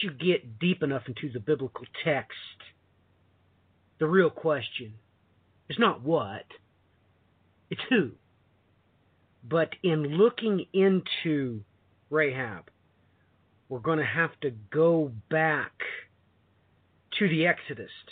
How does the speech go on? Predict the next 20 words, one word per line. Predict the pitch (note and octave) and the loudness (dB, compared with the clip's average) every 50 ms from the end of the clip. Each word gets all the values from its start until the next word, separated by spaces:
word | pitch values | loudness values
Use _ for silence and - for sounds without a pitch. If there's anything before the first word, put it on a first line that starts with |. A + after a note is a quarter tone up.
| - _ _ _ _ _ _ _ _ _ _ _ _ _ _ _ _ _ _ _ - | -20 _ _ _ _ _ _ _ _ _ _ _ _ _ _ _ _ _ _ _ -8
We're | C3+ C3+ B2+ | -8 -6 -4
going | A#2 D3+ D#3+ D#3+ D#3 - | 0 0 2 2 0 -2
to | D#3 C#3+ | -4 -4
have | A#2+ C3+ D#3+ D3+ - - | -2 -2 -2 -2 -4 -6
to | - - - | -8 -6 -4
investigate | D#3 D3+ C#3 A#2 A2 A#2+ F3+ F3 - - - - D#3+ C3 A#2 C#3+ C#3 C3 A#2+ - - - - - _ _ _ _ _ _ _ _ _ _ _ _ - | -4 -4 -4 -4 2 4 4 4 4 2 -6 -12 -10 -8 -4 -4 -4 -4 -6 -10 -14 -20 -20 -20 _ _ _ _ _ _ _ _ _ _ _ _ -10
the | - C3+ | -8 -8
dance | A2+ G#2 - - F#3+ G#3 G3+ F3+ D#3 - - - - - - | -8 -4 0 2 2 4 2 2 -2 -4 -8 -16 -16 -12 -12
that | C#3+ - | -10 -6
went | C#3+ D3+ D#3 D#3 | -4 -2 0 2
on | D#3 D3+ D3 C#3+ C3+ | 2 2 0 0 -2
between, | A2 C3 - - - - E3+ F3 E3+ E3 D3+ C#3 B2+ A#2 A2 - _ _ _ _ _ _ _ _ _ _ _ _ _ _ _ _ _ _ - | -4 -8 -10 -6 0 2 4 4 4 4 2 0 -2 -4 -8 -10 _ _ _ _ _ _ _ _ _ _ _ _ _ _ _ _ _ _ -6
well, | C3 C#3 C3+ A#2+ G#2+ - _ _ _ _ _ _ _ _ _ _ _ _ _ _ _ _ _ _ _ _ _ _ _ _ _ - | -4 -2 -2 -2 -4 -8 _ _ _ _ _ _ _ _ _ _ _ _ _ _ _ _ _ _ _ _ _ _ _ _ _ -10
the | C3+ | -4
good | C3 F3+ F#3+ D3+ | -2 -2 0 0
guys | D3+ E3 D3+ D#3 D#3+ E3 - | 0 0 2 4 2 2 0
and | - D#3+ | -2 -4
the | D#3 | -4
bad | C3 E3+ E3 F3+ F3+ D3+ B2 | -2 0 0 0 0 -2 -4
guys. | B2+ A#2+ A2+ G#2 F#2 E2+ D#2+ | -6 -6 -6 -6 -8 -10 -12